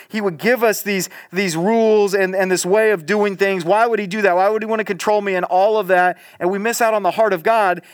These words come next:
And, and, and you would criticize a parent for that, but when it comes to God, you're criticizing him for creating a map, a guide for you, ultimately to protect you, to help you, uh, receive these blessings he has for your life.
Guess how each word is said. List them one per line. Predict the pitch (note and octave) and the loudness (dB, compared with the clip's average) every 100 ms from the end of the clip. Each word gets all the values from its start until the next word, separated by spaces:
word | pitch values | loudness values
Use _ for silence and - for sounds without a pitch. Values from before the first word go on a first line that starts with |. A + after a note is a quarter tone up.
| - | -14
And, | - G3 F#3 - | -4 0 0 0
and, | G3 G3 | -2 -2
and | G3+ G3 | -4 -4
you | G#3+ | -4
would | A3+ | -6
criticize | - B3+ B3+ A#3 G3 | -4 -2 0 0 -2
a | F#3 | -4
parent | A3+ C#4+ A#3+ | 0 0 0
for | F#3+ | 0
that, | F#3 F3+ | -2 -2
but | F#3 | -4
when | G3 | -4
it | F#3+ | -4
comes | B3 B3 | -4 -4
to | F3+ | -8
God, | D3 G#3+ B3 E3+ E3+ F3 - - | -2 0 2 2 0 -4 -20 -8
you're | G#3+ | -8
criticizing | - C4+ D4 A#3+ G3 F3+ | -4 -4 -2 0 0 0
him | F#3 G3 | -2 -4
for | F#3 F3+ | -4 -10
creating | - G#3 B3+ B3+ G3 | -4 -2 -2 -2 -4
a | F3+ E3+ | -2 -2
map, | F3+ B3+ A#3+ - | 0 0 -2 -2
a | E3 | -4
guide | C#3 F#3 C#4 B3+ | 0 0 0 -2
for | - G3 | -6 -4
you, | D#3+ E3 D#3+ F3 - - - | 0 0 2 0 -6 -16 -2
ultimately | A#3 D4 D4 A#3+ G3+ | 0 0 -2 0 0
to | G3 F3+ | 0 -2
protect | E3+ - B3 B3+ | -2 0 -2 -2
you, | A#3 E3 - - | -2 -4 -4 -6
to | G3+ F3+ | -2 0
help | E3 A#3 A#3+ | 2 0 -2
you, | A#3 G#3+ E3 - | -4 -2 -4 -4
uh, | - F3 E3 G#3+ | 0 2 2 0
receive | F#3 - - B3+ A#3 - - - - | -2 -2 -2 -2 -2 -8 -20 -20 -10
these | F3+ F3+ | -6 -6
blessings | A#2+ A#2+ D#3+ A#3 B3 C#4 A#3 | -6 -4 2 2 2 -4 -4
he | G#3+ F3 | -6 -4
has | G3 G#3 G#3+ | -2 -2 -2
for | - G3+ | -4 -2
your | E3+ | -2
life. | D#3+ G#3+ C4 A3 F3+ | -2 0 0 0 -2